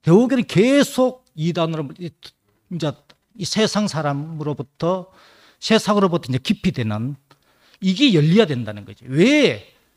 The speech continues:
부활이, 이엘리 목-, 왜 이, 이엘리 목사님 부활을 나는 모르-, 잘 모르겠다. 이게 안 열리면은 안 된다는 거죠. 이거를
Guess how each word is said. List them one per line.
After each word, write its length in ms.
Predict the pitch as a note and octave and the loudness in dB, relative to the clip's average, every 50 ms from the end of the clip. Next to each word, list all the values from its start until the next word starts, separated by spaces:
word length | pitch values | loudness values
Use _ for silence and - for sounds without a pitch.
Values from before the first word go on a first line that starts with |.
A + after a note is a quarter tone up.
| _ _ _ _ _ _ _ _ _ | _ _ _ _ _ _ _ _ _
부활이, 600 | - F3 E3+ E3+ F#3 F#3 F3 F3 E3+ E3+ E3+ F3 D#3 _ _ _ _ _ - - _ _ | -4 -2 0 2 0 0 0 -2 -4 -6 -8 -10 -16 _ _ _ _ _ -20 -20 _ _
이엘리 300 | F#3+ E3+ F3+ F#3+ G3+ F3+ | -2 2 2 4 4 4
목-, 160 | D#3 C#3+ C#3 | 2 0 0
왜 260 | C#3 D3+ F3+ A3+ B3 | 0 2 2 2 4
이, 260 | A3+ F3 F3 F3 F#3 | 2 2 2 2 2
이엘리 320 | G3+ - F3+ F3+ F#3 F#3+ E3+ | 2 2 4 4 6 6 4
목사님 320 | D3 D3 B2+ - D#3 C3 - - - _ | 2 0 -2 -2 -4 -4 -4 -10 -18 _
부활을 360 | - D3+ D3+ D3+ D#3 D3+ C3+ | 2 2 4 4 4 2 2
나는 220 | C3 B2+ B2+ C3+ | 0 0 0 0
모르-, 340 | C3 A#2 A2 G#2+ G#2+ A2 A#2+ - | -2 -2 -2 -4 -4 -4 -6 -6
잘 140 | - - C3 | -4 -4 -4
모르겠다. 760 | A#2+ A#2 A2+ G#2+ G#2+ A#2+ A#2 - _ G#2 G2+ G#2 A#2+ C#3 C#3 - _ _ _ _ _ _ _ _ _ _ _ _ _ _ _ _ _ _ - | -2 -2 -4 -4 -6 -6 -8 -8 _ -8 -6 -6 -6 -8 -10 -16 _ _ _ _ _ _ _ _ _ _ _ _ _ _ _ _ _ _ -8
이게 280 | F3 F#3 G3 B3 C4 | -6 -4 -2 0 0
안 160 | G3+ C3+ C3 | 0 0 -2
열리면은 640 | C#3 C3 C#3 D3+ F3 F#3+ E3 C3+ B2 B2 D3+ E3 E3 - | -4 -4 -4 -2 -2 -2 -2 -4 -6 -6 -8 -10 -8 -8
안 160 | G#2+ G2 G2+ | -10 -8 -8
된다는 320 | C3 C3 B2+ A#2 A2 A2 | -8 -8 -8 -8 -10 -14
거죠. 120 | G#2 G#2 A#2 | -14 -10 -8
이거를 680 | E3+ F#3+ G#3+ B3 B3 F#3+ D3 D#3 D#3+ C#3 G#2+ F#2 F#2 | -4 -2 0 2 2 2 2 2 0 -2 -4 -8 -12